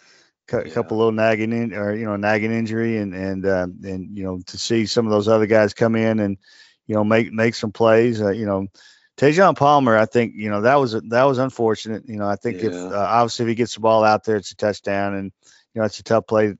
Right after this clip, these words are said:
Speaker 1: to try to come. He was wide open. Um, it should have been, you know, that was one of the missed opportunities in the first half that could, you know, could help make it twenty-eight seven. But, you know, I think he's gonna be, you know, really, really good, uh, you know, moving forward. I, you know, I was glad to see T J Jones, 'cause I think T J Jones is gonna be really good. He's just,
Speaker 2: Yes.
Speaker 1: you know, gotta, gotta get in that,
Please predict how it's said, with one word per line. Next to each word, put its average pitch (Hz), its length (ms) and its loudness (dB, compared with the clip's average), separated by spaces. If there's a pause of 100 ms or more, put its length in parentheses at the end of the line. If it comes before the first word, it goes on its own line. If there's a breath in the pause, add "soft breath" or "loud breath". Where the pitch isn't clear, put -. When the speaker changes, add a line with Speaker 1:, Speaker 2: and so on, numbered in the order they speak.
(160)
Speaker 1:
to - 120 -20
try 107 160 2
to 98 80 0
come. 107 160 -2
He 110 60 0
was 107 100 -4
wide 110 300 4
open. 98 440 -2
Um, 92 380 -6
it 113 60 -14
should 123 160 -2
have 104 80 -6
been, 107 120 -2
you 117 100 -4
know, 113 100 -2
that 110 100 4
was 113 140 2
one 110 100 0
of 110 40 -2
the 107 60 -2
missed 110 260 -2
opportunities 107 640 -2 (500 loud breath)
in 107 100 -6
the 101 60 -4
first 110 300 0
half 120 300 2
that 92 120 -8 (220)
could, 104 200 -4
you 113 140 -10
know, 95 80 -6
could 104 200 -2
help 101 200 0
make 101 220 -6
it - 120 -14
twenty-eight 101 440 -6
seven. 104 340 -2
But, 98 160 -2 (400 soft breath)
you 113 60 -2
know, 120 60 4
I 147 40 4
think 156 220 2
he's 123 240 0
gonna 107 180 2
be, 101 120 -2
you 95 180 -2 (200)
know, 95 100 -4
really, 98 340 -2
really 101 280 -2
good, 92 400 0 (140)
uh, 95 320 -4
you 104 100 -12
know, 98 220 -12 (180)
moving 107 280 -8
forward. 110 240 2
I, 107 200 0
you 117 60 -4
know, 107 80 -4
I 107 40 -4
was 104 140 -8
glad 117 260 2
to 107 40 -2
see 110 220 -4
T 117 180 -2
J 110 200 0
Jones, 110 300 -2
'cause 117 120 0
I 113 40 0
think 131 160 -2
T 147 140 0
J 147 160 4
Jones 147 260 2
is 117 60 -2
gonna 107 140 0
be 98 120 -2
really 95 260 0
good. 90 200 -4
He's 92 140 -8
just, 104 180 -12
Speaker 2:
Yes. 87 340 -2
Speaker 1:
you 101 80 -4
know, 104 60 -4
gotta, 95 120 -16
gotta 98 200 -6
get 101 160 -4
in 101 60 -14
that, 101 200 -4